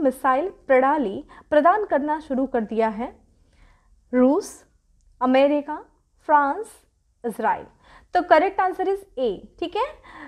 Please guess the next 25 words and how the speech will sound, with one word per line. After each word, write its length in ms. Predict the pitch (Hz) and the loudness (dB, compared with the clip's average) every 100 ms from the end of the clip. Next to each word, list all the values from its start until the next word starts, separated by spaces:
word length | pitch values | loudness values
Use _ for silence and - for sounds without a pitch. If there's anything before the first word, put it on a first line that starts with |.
| - | -10
भारत 360 | 262 302 349 349 | 4 6 6 0
ने, 220 | 330 330 311 | -8 -6 -4
देखा 280 | 294 294 | -4 -2
जाए, 300 | 302 311 359 | -2 -2 -2
भारत 340 | 311 254 262 277 | -2 0 0 0
ने 60 | |
रूस 240 | 277 285 277 | -2 -2 -4
के 120 | 302 | -6
साथ 200 | 277 269 | -4 -4
जो 240 | 262 262 - | 0 -2 -2
एस 220 | 349 - - | -4 -4 -2
फ़ोर 160 | 302 | 0
हंड्रेड 360 | 262 262 269 262 | 0 2 0 2
का 180 | 269 262 | 0 0
खरीदने 340 | 262 254 254 | 0 -2 0
का 100 | 262 | 0
जो 80 | 262 | 0
समझौता 460 | 262 233 247 240 | -2 -4 -2 -2
फ्रेंड 220 | 254 320 302 | -2 -2 -2
दो 100 | 240 | -2
हज़ार 340 | 226 247 247 | 2 0 0
उन्नीस 420 | 285 277 302 370 339 | -2 -2 -2 -4 -8
में 100 | 320 | -6
किया 160 | 302 | -4
था, 200 | 294 392 | -4 -6